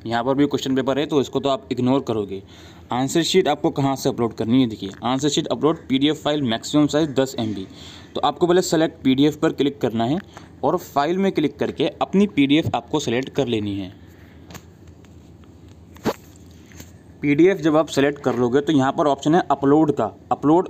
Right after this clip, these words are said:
इसके आगे एक नंबर लिखा हुआ, यह है आपका कोड है ये कि, ठीक है। पीडीएफ़ का जो नाम है वो रखने की ज़रूरत नहीं होती, लेकिन आप सब्जेक्ट के नाम पर पीडीएफ़ का नाम रख सकते हो।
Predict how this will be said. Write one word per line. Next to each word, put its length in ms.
इसके 260
आगे 180
एक 100
नंबर 320
लिखा 240
हुआ, 120
यह 140
है 120
आपका 340
कोड 220
है 140
ये 160
कि, 200
ठीक 120
है। 80
पीडीएफ़ 400
का 120
जो 280
नाम 380
है 120
वो 120
रखने 300
की 100
ज़रूरत 380
नहीं 200
होती, 280
लेकिन 240
आप 100
सब्जेक्ट 480
के 80
नाम 200
पर 140
पीडीएफ़ 360
का 100
नाम 220
रख 140
सकते 280
हो। 200